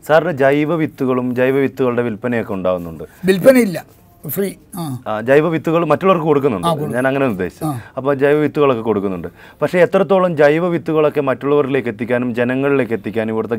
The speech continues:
Speaker 1: ഗവൺമെന്റ്, ആ, ഒരുങ്ങുന്നുണ്ടെന്നുള്ളൊരു വലിയ ചോദ്യം. അത്, അതുപോലെ തന്നെ ഇപ്പോൾ താങ്കൾ ഉദ്ദേശിച്ച പോലെ വയനാട്ടിലെ കർഷക ജനതയ്ക്ക് ഒരുപക്ഷെ അറിയാത്ത കുറേ പാഠങ്ങൾ എത്തിച്ചു കൊടുക്കാനും ക-, കാ-, എന്താ കർഷ-, ആ, കാർഷിക വൃത്തിയുടെ പുതിയ പാഠങ്ങൾ എത്തിച്ചു കൊടുക്കാനും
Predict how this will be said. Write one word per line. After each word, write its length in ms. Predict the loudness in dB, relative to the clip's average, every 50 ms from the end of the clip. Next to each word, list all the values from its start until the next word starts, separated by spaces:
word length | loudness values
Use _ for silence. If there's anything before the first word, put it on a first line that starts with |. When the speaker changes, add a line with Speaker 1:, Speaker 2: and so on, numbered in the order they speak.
| 0
Speaker 1:
ഗവൺമെന്റ്, 540 | 2 2 2 2 0 0 0 0 2 0 0 -2 -4 -12 -20 -20 -8 -4
ആ, 100 | -4 -2 0 0
ഒരുങ്ങുന്നുണ്ടെന്നുള്ളൊരു 720 | 0 0 0 0 0 -2 -2 -2 -2 -2 -2 0 0 0
വലിയ 140 | 0 0 -2 -2 -4
ചോദ്യം. 200 | -6 -4 -4 -2 0
അത്, 80 | 0 -2 0 -2 0
അതുപോലെ 260 | 2 4 4 4 4 2 0
തന്നെ 180 | 0 0 -4 -6 -8 -20 -20 -20 -14 -14 -8
ഇപ്പോൾ 140 | -8 -2 0
താങ്കൾ 200 | 0 2 2 0 0 4
ഉദ്ദേശിച്ച 260 | 4 4 4 4 2 0
പോലെ 140 | 4 4 4
വയനാട്ടിലെ 520 | 4 4 4 4 2 2 2 2 0 0 2
കർഷക 400 | 0 -2 -2 -2 -2 0 0 0 2
ജനതയ്ക്ക് 440 | 0 0 0 -2 -4 -2 -4 -4 -4 -4 -10 -20 -20 -6 -2
ഒരുപക്ഷെ 380 | 0 2 2 0 2 2 2 2 2 0 -4 -2 0 0
അറിയാത്ത 440 | 2 4 6 6 6 6 4 0 -2 0
കുറേ 140 | 0 0 0 2 4
പാഠങ്ങൾ 420 | 6 6 6 6 4 2 0 -2 -2
എത്തിച്ചു 240 | -2 -4 -8 -4 -4 -4
കൊടുക്കാനും 380 | -4 -4 -4 -4 -4 -4 -8 -10 -16 -20 -20 _ _ 2
ക-, 120 | 2 2 2 4 6
കാ-, 180 | 6 8 8 6 2 -4
എന്താ 120 | -4 0 0
കർഷ-, 200 | 0 0 0 -6 _ _ -20 _ -10 -6
ആ, 160 | -4 -4 -2 4 4
കാർഷിക 400 | 4 4 4 0 -2 -2 -2 -2 0 -2
വൃത്തിയുടെ 440 | -2 -2 0 2 2 4 4 4 2 0 -6 -20 _ _
പുതിയ 220 | -6 0 2 2 6 6
പാഠങ്ങൾ 280 | 6 6 6 4 0 -2 -2
എത്തിച്ചു 220 | -2 -6 -6 -4 -4
കൊടുക്കാനും 400 | -4 -4 -2 -2 -4 -4 -4